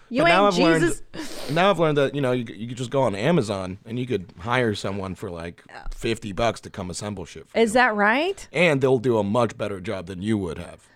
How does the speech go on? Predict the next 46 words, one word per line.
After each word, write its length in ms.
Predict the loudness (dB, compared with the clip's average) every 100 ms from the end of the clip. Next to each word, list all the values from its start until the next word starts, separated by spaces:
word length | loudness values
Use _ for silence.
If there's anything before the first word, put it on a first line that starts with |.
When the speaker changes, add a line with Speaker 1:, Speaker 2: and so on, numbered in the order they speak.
| _
Speaker 1:
Wait, 160 | -4 -2
you 140 | 2
mean 100 | 4
you 100 | 4
go 140 | 4 2
on 140 | 2
Amazon 420 | 0 -2 0 0
and 100 | 0
you 120 | 0 -2
hire, 340 | 0 0 0
like, 240 | 0 -2
a 260 | -4 -4 -6 -12
handyman 640 | -14 -6 -2 -2 -2 -4
from 100 | 0
Speaker 2:
Yeah, 120 | 2
there's, 160 | 2 2
like, 140 | 2
Speaker 1:
Amazon? 120 | 2
Speaker 2:
services 500 | 4 4 4 0 -4
where, 300 | -4 -2 0
or, 140 | 2 4
like, 180 | 2 0
TaskRabbit, 760 | -2 0 0 2 2 4 2
like, 280 | 2 -2 -6 -20 _ -8 0
you 60 |
know, 120 | 2 4
if 80 |
there's 180 | 4 4
something 280 | 4 4 4
that 100 | 2
you 140 | 2
don't 400 | 0 0 0 2
wanna 220 | 0 0 0
do 480 | 2 2 2 0 -4
and 80 | -4
you're 120 | 0
like, 180 | 0 -2
"I'm, 380 | 0 2 2 -2 -10 -8
I 100 | -2
know 200 | 2 2
I'm 100 | 2
genuinely 480 | 0 0 0 -2 -2
bad 240 | -4 -6
at 100 | -4
doing 300 | 0 0 0
this" 340 | -4 -10 -14